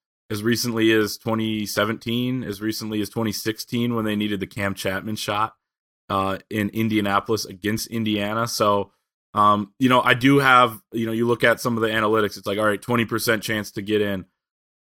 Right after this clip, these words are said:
With this program, I kinda feel like it's a little bit higher than that, just because they seem to, uh, make those plays and win those games, as I said.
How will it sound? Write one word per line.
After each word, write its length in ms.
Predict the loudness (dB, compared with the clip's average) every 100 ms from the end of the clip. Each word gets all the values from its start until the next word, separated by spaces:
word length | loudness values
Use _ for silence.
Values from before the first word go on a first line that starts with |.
| _
With 120 | -2
this 140 | 2 2
program, 460 | 4 6 6 4
I 80 | 4
kinda 200 | 4 2
feel 160 | 2 2
like 140 | 2
it's 140 | 0 0
a 40 |
little 380 | 0 2 2 4
bit 160 | 2
higher 320 | 2 0 2 0
than 140 | 0
that, 220 | 0 -2
just 200 | -4 -6
because 320 | -6 -2 -2
they 140 | 0 -2
seem 340 | -2 -4 -4
to, 440 | -4 -2 0 -2 -6 _ _ _ _
uh, 160 | 2 4
make 240 | 2 2
those 440 | 2 2 0 -8 _ _
plays 280 | 2 4 4
and 120 | 2
win 120 | -2 0
those 200 | 0 -2
games, 280 | -4 -4
as 100 | -2
I 80 | -2
said. 420 | -2 0 0 0